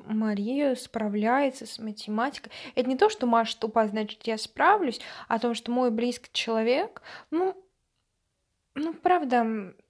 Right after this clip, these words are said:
мы с ним можем миллиард лет не видеться, но всё равно как-то поговорить. Ну, правда, мы близки и связаны. А,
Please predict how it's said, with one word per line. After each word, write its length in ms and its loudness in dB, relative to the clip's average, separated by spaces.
мы 200 2
с 120 -10
ним 120 -4
можем 260 -2
миллиард 280 -2
лет 220 -2
не 160 -4
видеться, 400 -8
но 100 -6
всё 200 -8
равно 180 -4
как-то 300 -10
поговорить. 400 -6
Ну, 100 -2
правда, 460 4
мы 180 0
близки 520 -6
и 20 0
связаны. 720 0
А, 600 4